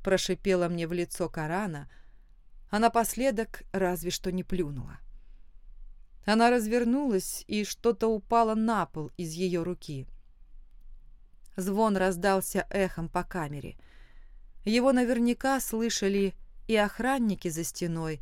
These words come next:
но мать нет. Или сделала вид, что не услышала. Она практически дошла до двери, когда повернулась ко мне, и мы встретились взглядами.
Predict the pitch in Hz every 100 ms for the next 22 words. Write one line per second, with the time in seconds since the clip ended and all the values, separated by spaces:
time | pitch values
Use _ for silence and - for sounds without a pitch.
0 | - - - - - 196 202 202 - -
1 | 208 240 233 - - 202 170 - - -
2 | - - - - - - - - - -
3 | 247 311 311 180 240 254 247 170 151 -
4 | - - - - 190 185 175 - 160 -
5 | 156 - - - - - - - - -
6 | - - - - - 208 208 208 202 -
7 | 202 - 233 226 196 - - 185 185 -
8 | 214 196 180 175 185 226 226 160 175 165
9 | 160 175 165 - - - 185 190 190 190
10 | 165 - 170 160 170 214 240 - - -
11 | - - - 240 214 226 - - 190 196
12 | 196 185 170 170 170 180 170 147 143 -